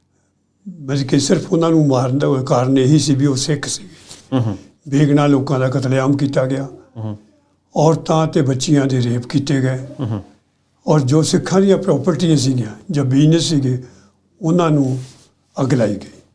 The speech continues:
Speaker 2: ਬਿਲਕੁਲ।
Speaker 1: ਸੋ ਤਕਰੀਬਨ ਇਕਤਾਲੀ ਸਾਲ ਹੋ ਚੱਲੇ ਆ ਜੋ ਉਸ ਸਮੇਂ ਨੂੰ, ਕੱਲ੍ਹ ਨੂੰ।
Speaker 2: ਹੂੰ ਹੂੰ।
Speaker 1: ਇਕਤਾਲੀ ਸਾਲ ਤੱਕ ਇਨਸਾਫ ਦੀ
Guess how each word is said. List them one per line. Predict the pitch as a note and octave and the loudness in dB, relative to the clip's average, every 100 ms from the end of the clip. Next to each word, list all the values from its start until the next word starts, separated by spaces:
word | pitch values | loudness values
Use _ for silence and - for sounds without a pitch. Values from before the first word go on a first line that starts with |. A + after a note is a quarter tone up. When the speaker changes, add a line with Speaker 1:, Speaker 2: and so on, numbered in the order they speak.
| - | -4
Speaker 2:
ਬਿਲਕੁਲ। | A2+ - - - _ _ _ _ | -4 -4 -12 -16 _ _ _ _
Speaker 1:
ਸੋ | - E3 | -4 -2
ਤਕਰੀਬਨ | B2+ F#3+ D3 G3+ G3+ G#3+ G#3 | 0 0 0 2 2 4 2
ਇਕਤਾਲੀ | F#3+ D#3+ - D#3+ F#3 G#3 | 0 -2 0 2 4 2
ਸਾਲ | - D#3 C#3 C#3 | 2 2 2 2
ਹੋ | C3+ | 0
ਚੱਲੇ | C3 D3 B2+ C#3 | 0 0 2 2
ਆ | B2+ | 2
ਜੋ | C3 C3+ | 0 0
ਉਸ | C3 - | -2 -4
ਸਮੇਂ | - B2 A#2 | -2 -2 -2
ਨੂੰ, | A#2+ | -4
ਕੱਲ੍ਹ | A#2 C#3+ A2+ | -4 -4 -4
ਨੂੰ। | A2 - - _ - | -6 -12 -20 _ -12
Speaker 2:
ਹੂੰ | C3+ | -8
ਹੂੰ। | A2 G2+ C3+ | -8 -8 -8
Speaker 1:
ਇਕਤਾਲੀ | C3+ C#3 D3 D#3+ | -4 0 2 2
ਸਾਲ | - C#3 C#3+ | 0 0 0
ਤੱਕ | C#3 C3 B2+ F#3 | -2 -4 -2 0
ਇਨਸਾਫ | C3 C3+ B2 A#2+ | 0 0 0 0
ਦੀ | A#2 B2 | -2 -2